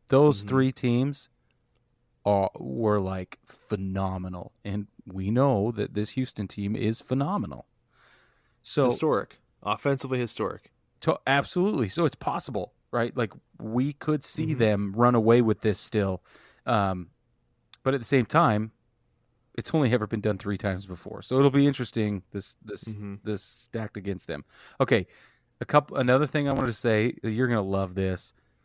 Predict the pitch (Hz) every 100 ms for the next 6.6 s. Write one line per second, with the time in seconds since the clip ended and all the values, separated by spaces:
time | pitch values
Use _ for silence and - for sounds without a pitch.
0 | _ _ _ _ - - 110 101 98 104
1 | 98 - 101 - - - 784 _ _ 762
2 | - _ - - - - 175 147 135 139
3 | 139 131 117 107 104 98 _ _ _ _
4 | - 117 107 101 95 90 90 _ _ _
5 | _ _ _ _ _ _ _ - 101 95
6 | 95 98 95 95 92 95